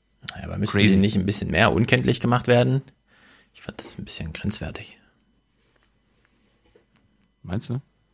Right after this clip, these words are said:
Speaker 1: Na, die werden da auf dem Weg zum Einkaufen überfallen und dann nicht mal richtig unkenntlich gemacht. Was ist denn das bitte für ein Journalismus? Ist doch voll er-, erkennbar, wer da wen, äh, angeschwärzt hat jetzt.
Speaker 2: Hm.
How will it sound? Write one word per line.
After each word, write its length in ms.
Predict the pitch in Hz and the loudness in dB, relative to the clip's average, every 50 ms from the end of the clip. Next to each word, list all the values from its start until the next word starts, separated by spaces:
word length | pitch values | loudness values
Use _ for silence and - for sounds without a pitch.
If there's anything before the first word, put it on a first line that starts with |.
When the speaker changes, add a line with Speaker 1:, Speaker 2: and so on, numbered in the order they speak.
| _ _ _ _ _ _ _ _ - | _ _ _ _ _ _ _ _ -18
Speaker 1:
Na, 80 | - - | -18 -18
die 120 | - - | -10 -4
werden 180 | - 87 90 95 | -2 -2 0 2
da 80 | 92 | 2
auf 100 | 92 92 | 0 0
dem 100 | 95 92 | 0 2
Weg 300 | 95 101 110 110 - - | 4 2 2 2 -2 -4
zum 100 | - - | -2 2
Einkaufen 400 | 67 92 107 - 113 101 101 101 | 2 2 4 4 2 4 4 2
überfallen 580 | - - 98 92 - - - 95 90 113 135 131 | 2 2 2 0 0 0 0 2 2 4 4 4
und 80 | 98 98 | 4 4
dann 100 | 98 98 | 6 4
nicht 120 | 107 110 | 4 4
mal 80 | 113 107 | 2 2
richtig 220 | 110 110 - - | 2 0 0 0
unkenntlich 420 | - 139 - 107 87 - - - - | 0 2 2 2 0 0 -2 -4 -4
gemacht. 320 | - - - - 104 - | -4 -2 -2 -2 -4 -4
Was 100 | - 101 | -6 -4
ist 60 | 113 | -2
denn 60 | 107 | -2
das 140 | 101 95 - | -2 -2 -2
bitte 180 | - 92 95 92 | -2 -2 -2 -2
für 80 | - | -2
ein 80 | 95 95 | -2 -4
Journalismus? 640 | 92 - - 87 92 113 - - - - - - _ _ _ _ _ _ _ _ _ _ _ _ _ _ _ _ _ _ _ _ _ | -2 -2 -2 -2 -2 -2 -2 -2 -4 -6 -8 -14 _ _ _ _ _ _ _ _ _ _ _ _ _ _ _ _ _ _ _ _ _
Ist 140 | - - - | -16 -10 -8
doch 80 | - - | -8 -2
voll 160 | - - 98 | 0 2 2
er-, 220 | 92 - - - - - - - - - | 2 2 -2 -8 -12 -14 -16 -16 -6 -4
erkennbar, 520 | - 98 - - - 120 123 101 85 85 | -4 -2 2 2 2 4 4 4 4 4
wer 140 | 92 90 92 | 4 4 4
da 220 | - 90 92 92 | 4 4 2 2
wen, 440 | 92 98 101 101 98 98 95 95 92 | 2 4 4 4 6 4 4 4 2
äh, 40 | - | 0
angeschwärzt 840 | - 50 - - - - 117 135 127 - - - 76 - - - | 0 -2 -2 -2 0 0 0 0 0 -2 -4 -4 -6 -6 -6 -6
hat 120 | - 92 - | -6 -6 -6
jetzt. 200 | 104 98 - - - _ _ _ _ _ _ _ _ _ _ _ - - - _ _ _ _ _ _ _ _ _ _ _ _ _ _ _ _ - | -8 -10 -10 -14 -20 _ _ _ _ _ _ _ _ _ _ _ -20 -20 -20 _ _ _ _ _ _ _ _ _ _ _ _ _ _ _ _ -14
Speaker 2:
Hm. 580 | 87 87 82 - _ _ _ _ - 110 143 | -12 -12 -12 -14 _ _ _ _ -4 -4 -4